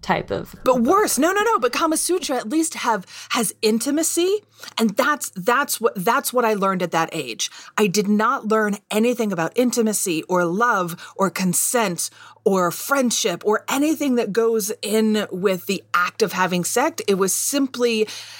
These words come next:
Speaker 2: an act, an animalistic act,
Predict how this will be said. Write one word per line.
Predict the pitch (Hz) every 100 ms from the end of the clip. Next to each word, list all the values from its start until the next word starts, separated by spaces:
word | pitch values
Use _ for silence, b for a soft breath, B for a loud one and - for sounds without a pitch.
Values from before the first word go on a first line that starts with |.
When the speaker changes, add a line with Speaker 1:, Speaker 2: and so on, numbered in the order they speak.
| B -
Speaker 2:
an | 214 - -
act, | 220 254 - -
an | 220 214
animalistic | - 214 262 262 220 220 - 214 -
act, | 190 247 -